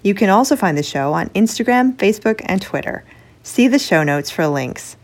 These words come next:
And now, as promised, here's a quick preview of what's coming up on Shame Piñata in the next few months.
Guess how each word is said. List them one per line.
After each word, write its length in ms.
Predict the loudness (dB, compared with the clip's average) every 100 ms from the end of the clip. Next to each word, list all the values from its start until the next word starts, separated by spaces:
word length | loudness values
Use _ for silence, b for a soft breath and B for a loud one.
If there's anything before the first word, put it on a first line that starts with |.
| _ _ _ _ _ _ B B B
And 140 | 2 4
now, 380 | 4 4 2
as 180 | 2 0
promised, 540 | -2 0 2 2 -2 -2
here's 260 | 0 2
a 60 | 0
quick 240 | -2 -4
preview 360 | 0 0 2 2
of 120 | 2
what's 320 | 2 0 -2
coming 260 | -4 0 0
up 140 | 0
on 100 | 0
Shame 320 | 0 0 0
Piñata 460 | 0 -2 -2 -4 -2
in 100 | 0
the 80 | 2
next 320 | 0 -4 -4
few 140 | -2
months. 420 | 0 -2 -6 -12